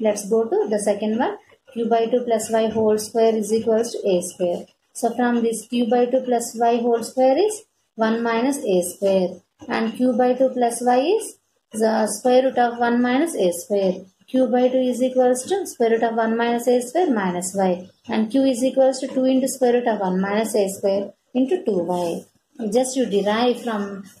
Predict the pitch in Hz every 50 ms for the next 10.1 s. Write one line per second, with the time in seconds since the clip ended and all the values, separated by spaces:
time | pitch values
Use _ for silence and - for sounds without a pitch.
0 | _ _ - 302 311 - 285 285 302 - 302 - 294 247 190 - - - _ _
1 | _ _ _ - 254 247 262 262 262 254 254 247 226 262 247 247 262 262 262 262
2 | 262 247 - - _ _ _ - 262 233 226 226 247 269 262 - - 262 247 247
3 | 254 254 240 - 262 254 254 254 254 247 247 - - - - - 214 208 202 202
4 | 208 226 254 262 269 247 - - 220 208 208 208 214 208 - 226 208 208 226 240
5 | 233 - 240 226 220 208 202 190 208 208 226 220 214 208 214 226 220 220 220 -
6 | - 233 - 226 220 226 226 247 240 214 196 196 190 190 185 214 202 202 208 208
7 | 226 226 226 240 226 226 226 - 220 214 208 220 233 233 233 240 240 240 226 247
8 | 247 214 254 269 320 349 359 - - _ - - - _ _ - 214 202 208 220
9 | 220 202 233 226 240 240 226 - 247 226 233 247 240 240 233 254 254 240 285 370
10 | 427 -